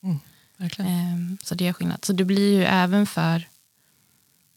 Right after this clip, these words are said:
Speaker 2: arbetsgivaren, om man erbjuder förmånscyklar, då kan man ju göra en sån liten enkät för att se hur resvanorna har sett ut. För pendlingsresor är ofta en ganska stor del av utsläppen från verksamheten,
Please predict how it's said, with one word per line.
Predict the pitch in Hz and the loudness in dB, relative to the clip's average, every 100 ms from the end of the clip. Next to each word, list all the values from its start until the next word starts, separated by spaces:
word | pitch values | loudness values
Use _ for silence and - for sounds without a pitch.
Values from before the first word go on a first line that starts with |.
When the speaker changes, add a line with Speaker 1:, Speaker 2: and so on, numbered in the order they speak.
| - | 0
Speaker 2:
arbetsgivaren, | 202 180 180 - 233 240 175 - | 4 6 4 4 6 6 4 2
om | 170 | 2
man | 170 | 4
erbjuder | - 175 170 254 233 | 2 2 4 4 4
förmånscyklar, | 196 - - - 180 - - | 2 0 -4 -6 -8 -6 -8
då | - | -8
kan | - 196 262 | -4 4 8
man | 254 | 8
ju | |
göra | 170 87 185 | 6 4 6
en | 254 | 6
sån | 202 180 | 6 2
liten | 165 170 | 2 0
enkät | 175 175 - - - | 0 -2 -4 -6 -6
för | - 175 | -4 -4
att | 175 | -4
se | - 170 | -4 -2
hur | 180 | 0
resvanorna | 175 175 - 180 170 175 170 | 2 0 -2 -2 -2 0 0
har | 180 | -2
sett | 185 - - | -2 -4 -6
ut. | - - - | -6 -8 -8
För | - | -4
pendlingsresor | 185 190 180 175 - 208 226 - - | -2 2 2 2 0 0 0 0 -2
är | - 165 160 | 0 0 0
ofta | - - | -2 -2
en | 170 | 0
ganska | 170 170 - | 2 0 -2
stor | - - 254 185 | -2 2 2 2
del | 165 156 156 170 - _ _ _ | 0 -2 -2 -4 -10 _ _ _
av | - 170 | -8 -2
utsläppen | 180 - - 262 - - - | 0 0 0 -2 -4 -10 -10
från | - - - 185 - _ _ - - - - - | -8 -6 -4 -6 -8 _ _ -20 -20 -20 -20 -4
verksamheten, | 180 - 180 202 262 - - | -4 0 2 4 4 0 -8